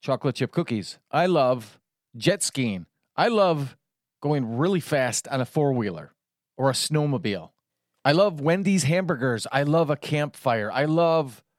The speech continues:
eighties pop music. Now, I say I love those things, but it's really more like I really, really like those things. So what is love as it relates to our Catholic faith?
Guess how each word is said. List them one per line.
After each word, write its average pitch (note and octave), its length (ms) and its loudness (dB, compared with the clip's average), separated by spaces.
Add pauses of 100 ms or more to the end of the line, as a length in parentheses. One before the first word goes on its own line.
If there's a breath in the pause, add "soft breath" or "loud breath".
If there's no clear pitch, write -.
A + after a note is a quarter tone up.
(260)
eighties G3+ 640 2 (200)
pop F3+ 340 -2
music. A#2+ 580 -4 (300)
Now, F3+ 180 4
I E3 60 4
say F3+ 260 0
I C3 60 2
love C3 320 0
those G#2+ 240 -2
things, A2+ 240 -4
but A2+ 220 -2 (120)
it's - 220 -10
really F3 340 0 (460)
more C#3+ 200 0
like C3 300 0
I A#2 320 -2 (400)
really, F3 380 4
really C#3+ 480 2
like F3 320 2
those A2+ 320 -2
things. F#2 440 -12 (300)
So - 180 2
what F#3+ 240 6
is D#3+ 200 2
love C#3+ 240 4
as B2+ 200 0
it C3+ 140 -2
relates B2+ 460 -2
to - 160 -2
our A2 100 0
Catholic A#2+ 460 -4
faith? - 480 -8